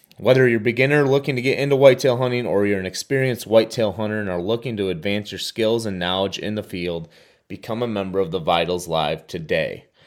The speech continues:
Go to the vitals live dot com and select a basic or all-access membership to start attending the trainings of the best experts in the whitetail world,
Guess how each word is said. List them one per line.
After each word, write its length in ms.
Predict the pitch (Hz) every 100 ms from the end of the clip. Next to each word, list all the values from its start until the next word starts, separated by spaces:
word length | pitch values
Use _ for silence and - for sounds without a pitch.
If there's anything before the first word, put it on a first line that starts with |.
| _ _ _ _ _ _ -
Go 140 | 107
to 60 | 98
the 100 | 92
vitals 400 | 95 92 92 95
live 240 | 92 90
dot 240 | 95 92
com 340 | - 113 117 117
and 100 | 98
select 300 | - 98 -
a 60 |
basic 540 | 85 113 110 107 101 87
or 160 | 90
all-access 800 | - 107 104 - 98 92 - 87 101
membership 540 | 98 101 98 101 -
to 160 | 95 90
start 380 | - 104 - 104
attending 500 | - 107 98 98 95
the 100 | 87
trainings 540 | - 90 92 95 85
of 160 | 82 78
the 60 |
best 400 | 76 95 90 -
experts 720 | - 82 - - 87 - - - _ _ _ _
in 140 | - 90
the 60 |
whitetail 500 | 80 85 - 95 85
world, 420 | 80 80 52 50